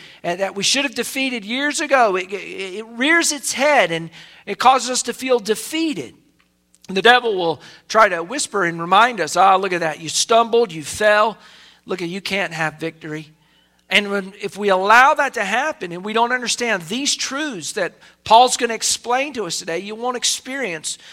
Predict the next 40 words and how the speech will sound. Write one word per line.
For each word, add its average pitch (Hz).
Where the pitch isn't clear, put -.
the 185
victory 180
that's 185
available 180
to 165
any 226
of 143
us 143
that'll 156
walk 196
by 190
faith. 135
Are, 175
are 190
you 214
living 285
that 196
victorious 247
Christian 240
life, 170
that 180
godly 247
life 185
this -
morning? 147
Because 185
if 196
you 214
want 247
to 277
experience 240
that 185
victory, 196
the 147
principle 220
and 185
the 165
secret's 180
right 196
here 151